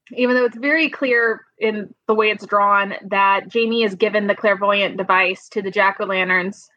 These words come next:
um, and Foreigner and Chance. And so he tries to defuse the situation, but then Slide comes in,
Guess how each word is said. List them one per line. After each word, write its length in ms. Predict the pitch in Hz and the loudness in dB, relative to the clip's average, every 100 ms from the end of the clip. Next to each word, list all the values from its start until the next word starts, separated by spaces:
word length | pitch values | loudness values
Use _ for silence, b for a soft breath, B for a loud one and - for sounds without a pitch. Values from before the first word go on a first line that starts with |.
| - | -4
um, 440 | 202 190 185 185 196 _ _ _ _ _ - | 0 2 0 -4 -10 _ _ _ _ _ -2
and 380 | 208 208 202 190 | 0 2 0 -2
Foreigner 340 | 214 208 202 | 0 0 0
and 140 | 190 196 | -2 -4
Chance. 420 | 208 180 165 202 | 0 2 2 0
And 180 | - 202 | -2 0
so 400 | 254 240 226 220 - _ _ _ _ _ _ _ _ _ _ _ _ _ - | 2 2 2 0 -4 _ _ _ _ _ _ _ _ _ _ _ _ _ -16
he 180 | - 277 | -4 -2
tries 280 | 269 349 359 | 2 2 0
to 80 | 349 | -2
defuse 320 | 320 294 302 | -2 0 -2
the 80 | 285 | -4
situation, 600 | 285 277 277 262 285 262 | -6 -2 0 0 0 -2
but 100 | - | -4
then 160 | 190 | -8
Slide 720 | 190 - 220 233 254 277 285 285 | -10 -6 0 2 4 2 0 -6
comes 340 | 311 285 277 | -2 -2 0
in, 520 | 285 285 285 294 294 | 0 2 0 -2 -8